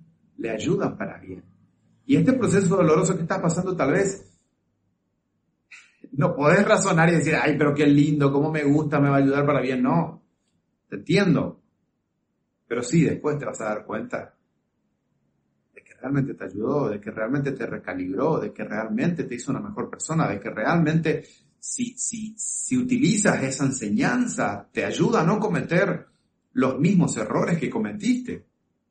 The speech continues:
¿Ok? Entonces, reconstruye tu confianza. ¿Cómo se hace eso? Salí a caminar. Te vas a hacer ejercicio físico.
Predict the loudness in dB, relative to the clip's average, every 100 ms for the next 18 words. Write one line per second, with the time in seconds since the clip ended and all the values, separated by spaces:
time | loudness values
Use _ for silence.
0 | _ _ _ _ _ _ _ -18 0 2
1 | 2 -4 _ _ _ -2 0 2 2 0
2 | -2 0 0 -2 0 0 0 -2 -8 -2
3 | 0 0 0 0 -2 -6 -16 _ _ _
4 | _ -4 0 -2 -2 -6 -4 -2 -2 -4
5 | -10 -12 -14 -20 _ _ _ _ _ _
6 | _ _ _ _ _ _ -4 -4 -2 -4
7 | -4 -4 -8 -10 -16 _ _ _ _ 2
8 | 4 4 2 0 0 -2 -4 -10 _ _
9 | _ _ _ _ _ _ _ _ _ 0
10 | 4 4 6 4 4 4 2 0 4 4
11 | 2 -4 -8